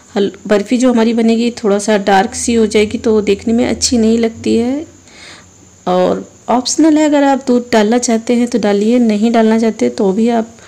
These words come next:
ऐसे भी बना सकते हैं, पर दूध डालने से थोड़ा कलर अच्छा आता है, इसलिए मैंने दूध ऐड किया है। तो इसको चलाती रहूँगी अच्छे से और जब खूब अच्छे से खौल जाएगी तब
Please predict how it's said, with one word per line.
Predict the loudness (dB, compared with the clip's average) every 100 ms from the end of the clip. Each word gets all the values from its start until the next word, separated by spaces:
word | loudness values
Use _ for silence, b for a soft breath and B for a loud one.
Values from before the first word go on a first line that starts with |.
| B B B -4
ऐसे | 0 0
भी | 0 0
बना | 2 0
सकते | 0 -4 -4 -2
हैं, | 0 -4 -8 B B B B B B B B -2
पर | 0 0 -4
दूध | -2 0
डालने | 0 -2 -4
से | -6
थोड़ा | -4 -4
कलर | 0 2 2
अच्छा | 0 -4 -4
आता | -6 -6
है, |
इसलिए | -6 -6 -6
मैंने | -4 -6
दूध | -4 -2 0
ऐड | 0 -2
किया | -4 0 0
है। | 0 -4 -6 B B B B B B -14 -12 -10 -10 -12 B B B -20 -8
तो | -4
इसको | -4 -2 -2
चलाती | 2 0 0 -2
रहूँगी | 0 0 0 0
अच्छे | 0 -2 -2
से | 0 2
और | 2
जब | -2 -4 -8 -20 -10
खूब | -4 -2
अच्छे | -2 -2
से | -4
खौल | -4 0 0 2
जाएगी | 0 0 -2
तब | 0 -2 -2